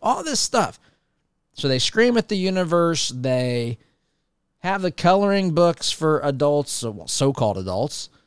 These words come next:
They have service dogs for people who just need some emotional support during a Trump presidency. They called off classes.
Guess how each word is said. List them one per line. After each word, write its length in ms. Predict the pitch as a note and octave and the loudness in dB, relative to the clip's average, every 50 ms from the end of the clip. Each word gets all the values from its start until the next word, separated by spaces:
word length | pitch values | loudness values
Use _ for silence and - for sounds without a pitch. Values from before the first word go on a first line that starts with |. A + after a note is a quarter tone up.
| _ _ _ _ - | _ _ _ _ -8
They 240 | B2+ D3+ D#3 D#3+ | -4 -2 0 2
have 580 | D#3 D#3+ D#3 D3+ D#3 D#3 D3+ D3 C#3+ B2+ - - - | 2 2 2 0 0 0 2 0 0 -2 -6 -10 -8
service 720 | - - - - F#3+ G3+ A3+ A#3 A#3 G3+ G#3+ F#3+ - - | -4 -2 0 2 4 6 6 6 6 4 2 2 2 2
dogs 520 | C#3+ E3 D#3+ D#3+ D#3 D#3 D#3 D#3 D3 - | 4 6 8 8 8 8 8 6 4 2
for 140 | - - C#3+ | -2 -4 -4
people 380 | - - D3+ D3 C#3+ D3 D3 C#3+ | -2 0 0 0 2 2 2 2
who 160 | C3+ C3 B2 | 2 0 0
just 340 | A#2+ A#2 D3 E3+ E3 - - | 0 0 0 0 0 0 -2
need 400 | D3+ D3 C#3+ C#3 C#3 C#3 C3 A#2+ _ _ _ _ _ _ | 0 0 2 2 2 2 0 -2 _ _ _ _ _ _
some 200 | - - - C3+ | -8 -2 0 2
emotional 540 | C3+ C3 C3+ C#3+ D#3 E3+ - - E3 D3+ D3+ | 2 4 4 4 4 2 2 0 0 -2 -2
support 580 | C#3+ - C#3 A#2+ - - C#3+ C#3+ C#3 C3 A#2 A2+ | -2 -2 -4 -4 -2 0 2 2 2 0 0 -2
during 300 | B2 C3+ C3+ C3+ C3 B2+ | -2 0 0 0 0 -2
a 40 | A#2+ | -4
Trump 380 | - - - C#3 C3 - - | -4 -2 -2 -2 -2 -2 -4
presidency. 560 | - B2+ A#2+ A2+ A2 A2+ A2+ A2+ A2+ - A#2 | -2 0 0 0 0 -2 -4 -4 -4 -4 -4
They 120 | A#2 A#2 A2 | -4 -4 -4
called 440 | - - - D#3+ E3 F#3 G3+ F#3+ F#3 | -6 -4 0 0 2 2 2 0 0
off 360 | F#3 F3 F3 D#3+ - - - _ _ _ _ _ _ _ _ _ | 0 -2 -2 -2 -6 -12 -20 _ _ _ _ _ _ _ _ _
classes. 840 | - - D#3+ D#3+ E3 F3 F3 E3 - - E3+ E3 D#3+ D#3 C#3+ - - | -6 0 2 2 4 4 2 2 0 0 0 0 0 0 -2 -6 -10